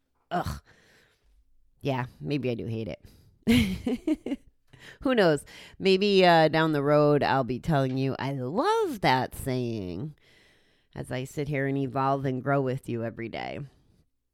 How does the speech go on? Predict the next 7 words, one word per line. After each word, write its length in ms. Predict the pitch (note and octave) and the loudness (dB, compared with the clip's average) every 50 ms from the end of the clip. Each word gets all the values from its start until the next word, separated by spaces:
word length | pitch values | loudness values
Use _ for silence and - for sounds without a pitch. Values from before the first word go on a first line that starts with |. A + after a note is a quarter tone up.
| _ _ _ _ _ _ _ _ | _ _ _ _ _ _ _ _
I 80 | - A#2+ | -14 -14
doubt 320 | G2 - G#2+ G#2 A#2 A2 | -12 -12 -12 -10 -8 -8
it, 160 | G2+ G2 - | -8 -8 -10
but 140 | - - - | -12 -12 -12
I'm 100 | - A2 | -12 -10
being 240 | - - - F2+ - | -10 -12 -12 -14 -14
optimistic. 840 | - - - _ G#2+ G#2 - - G#2+ - - - - - - - _ | -16 -16 -16 _ -12 -10 -10 -10 -12 -14 -16 -20 -20 -20 -20 -20 _